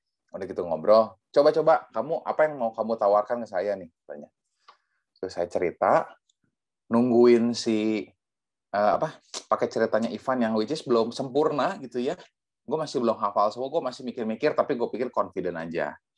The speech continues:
Yang penting semangat gue besar. <laughs> Masa Bang nggak tahu, ya kan? Yang penting gue semangat aja, gue confident.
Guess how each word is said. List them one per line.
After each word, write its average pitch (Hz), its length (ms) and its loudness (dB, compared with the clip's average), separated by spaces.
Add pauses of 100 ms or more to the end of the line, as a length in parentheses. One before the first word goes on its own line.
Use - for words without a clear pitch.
(220)
Yang 113 140 4 (100)
penting 151 160 2
semangat 110 320 4
gue 117 160 4
besar. 80 400 2 (160)
<laughs> - 160 -18
Masa 135 240 2
Bang 151 80 4
nggak 143 240 2
tahu, 123 320 0
ya 120 240 -4
kan? 131 160 -4 (480)
Yang 104 160 -10
penting 143 240 -6
gue 151 120 6 (200)
semangat 143 320 -4
aja, 156 160 -4
gue 147 160 4
confident. 131 480 -8